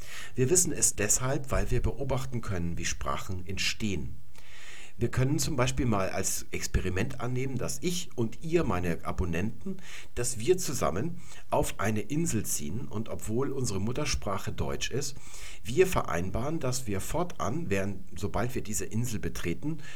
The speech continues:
nur noch Englisch miteinander reden. Also das Englisch, das wir so leidlich drauf haben aus der Schule und den Internetfilmen, die wir uns so ansehen. Das wäre dann also durchaus eine primitivere Sprache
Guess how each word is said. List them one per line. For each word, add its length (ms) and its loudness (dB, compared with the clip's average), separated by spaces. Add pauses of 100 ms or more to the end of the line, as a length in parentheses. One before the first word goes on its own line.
nur 240 2
noch 240 0
Englisch 360 2
miteinander 440 -2
reden. 360 -2 (140)
Also 280 0
das 280 0
Englisch, 500 2 (280)
das 240 0
wir 100 4
so 120 2
leidlich 500 2
drauf 320 2
haben 300 0
aus 200 -2
der 100 -2
Schule 480 2 (260)
und 220 0
den 120 0
Internetfilmen, 720 2
die 140 0
wir 60 -2
uns 180 -2
so 80 0
ansehen. 440 -2 (380)
Das 220 -2
wäre 240 2
dann 160 0
also 320 0
durchaus 680 -2
eine 200 0
primitivere 760 0
Sprache 640 -2